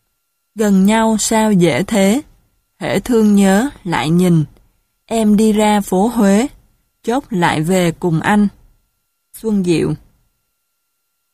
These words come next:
Thời gian ngọn nến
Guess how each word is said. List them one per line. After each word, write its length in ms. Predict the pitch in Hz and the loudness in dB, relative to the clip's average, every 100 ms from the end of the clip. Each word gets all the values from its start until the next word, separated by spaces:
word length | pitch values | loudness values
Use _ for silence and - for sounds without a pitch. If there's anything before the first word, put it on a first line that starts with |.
| _ _ _ _ _ _ _ _ _ _ | _ _ _ _ _ _ _ _ _ _
Thời 240 | - 208 | -8 -4
gian 400 | 185 220 220 214 | 0 2 2 2
ngọn 280 | 190 170 160 | 0 0 0
nến 300 | 175 180 220 | 0 0 -2